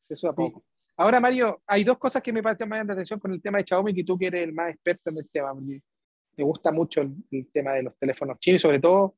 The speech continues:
Speaker 1: bien estudiado el caso de Xiaomi. Hay dos cosas que me llaman un poco la atención, o preguntas, digamos. Primero,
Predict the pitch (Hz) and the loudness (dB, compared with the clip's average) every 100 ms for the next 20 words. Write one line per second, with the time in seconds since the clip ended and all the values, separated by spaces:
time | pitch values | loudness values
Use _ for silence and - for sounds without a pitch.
0 | _ _ _ - 170 175 165 165 170 - | _ _ _ -2 -2 0 0 2 0 -2
1 | 180 - 170 160 165 143 151 190 - 247 | -8 -6 -8 -2 -2 -2 -2 -4 -4 -6
2 | 240 202 202 196 185 180 170 156 147 131 | -4 -6 -4 -6 -6 -6 -4 -4 -8 -14
3 | _ _ _ _ _ _ 151 147 156 170 | _ _ _ _ _ _ -2 0 2 2
4 | 208 143 139 131 - 175 170 262 | 2 -4 -12 -14 -6 -4 -2 -2